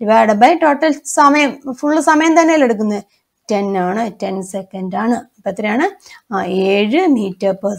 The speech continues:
second. അപ്പൊ വെലോസിറ്റി കിട്ടിയല്ലോ. Therefore, velocity is equal to ഏഴ് meter per second. രണ്ടാമത്തെ പാട്ടും കണ്ടല്ലോ. ഇനി മൂന്നാമത്തെ, തിരികെ എയിൽ എത്തിയാൽ അയാളുടെ സ്ഥാനാന്തരം. ഉം,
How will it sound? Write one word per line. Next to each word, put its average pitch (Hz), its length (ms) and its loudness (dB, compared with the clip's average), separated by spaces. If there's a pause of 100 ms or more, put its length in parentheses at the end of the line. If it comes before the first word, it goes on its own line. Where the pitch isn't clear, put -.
(120)
second. 196 280 -10
അപ്പൊ 214 160 -8
വെലോസിറ്റി 254 560 2
കിട്ടിയല്ലോ. 269 440 4 (320)
Therefore, 220 440 2
velocity 240 540 0
is 220 160 -2
equal 226 220 0
to 330 180 -2
ഏഴ് 214 600 0
meter 190 280 -8
per 349 340 4
second. 185 240 -2 (440)
രണ്ടാമത്തെ 285 320 2
പാട്ടും 277 320 2
കണ്ടല്ലോ. 262 440 4 (280)
ഇനി 320 120 4
മൂന്നാമത്തെ, 311 460 4 (100)
തിരികെ 330 480 4
എയിൽ 311 400 4
എത്തിയാൽ 294 280 2
അയാളുടെ 262 280 6
സ്ഥാനാന്തരം. 233 840 0
ഉം, 370 160 -6